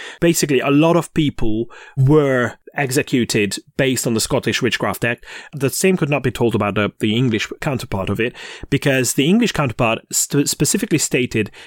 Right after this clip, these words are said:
that in order for someone to get the death penalty, had to have caused very, very serious injury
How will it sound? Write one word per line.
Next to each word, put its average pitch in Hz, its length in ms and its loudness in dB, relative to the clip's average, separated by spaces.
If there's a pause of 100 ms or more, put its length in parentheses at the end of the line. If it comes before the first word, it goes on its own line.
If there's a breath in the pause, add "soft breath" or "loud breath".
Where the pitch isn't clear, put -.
(100)
that 123 140 -2
in 147 160 0
order 220 200 2
for 160 140 0
someone 131 500 0
to 123 400 2
get 147 300 0
the 135 80 -2
death 135 420 -4
penalty, 98 500 -2 (360 loud breath)
had - 360 -2
to 147 160 2
have 127 260 -4
caused 113 480 0 (300 soft breath)
very, 147 500 4
very 117 340 2
serious 113 640 2
injury 110 640 0